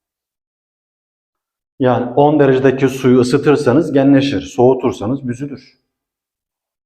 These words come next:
Artı dört dereceye gelene kadar hacmi azalacak. Artı dört derecedeki bir su için geçerlidir bu durum. O yüzden kavanozların ya da konservelerin üzerine falan bakın.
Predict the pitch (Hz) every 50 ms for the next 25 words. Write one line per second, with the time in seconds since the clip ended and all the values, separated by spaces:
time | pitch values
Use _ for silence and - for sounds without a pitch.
0 | _ _ _ 98 101 107 - - 110 120 127 127 127 - 120 110 110 120 120 120
1 | 123 117 117 110 110 110 107 139 139 139 110 104 123 143 135 117 123 120 123 117
2 | - 117 98 - - - - _ _ _ _ _ _ _ _ _ _ _ 113 113
3 | 113 113 - - 123 - 110 131 139 139 139 - 139 123 127 123 135 143 139 143
4 | 139 139 139 - 165 165 143 131 139 123 110 101 95 90 - - 90 87 90 -
5 | 90 85 _ 85 _ 76 71 69 _ _ _ _ _ _ _ _ _ _ _ _
6 | _ _ _ _ _ _ _ _ 127 135 147 139 135 135 127 123 123 - 123 120
7 | 127 131 135 127 127 135 131 131 135 127 127 127 123 123 127 127 - 120 120 120
8 | - - 123 123 127 123 123 123 120 - 127 120 123 123 123 127 131 123 120 117
9 | 104 120 143 - - 214 - 185 - - -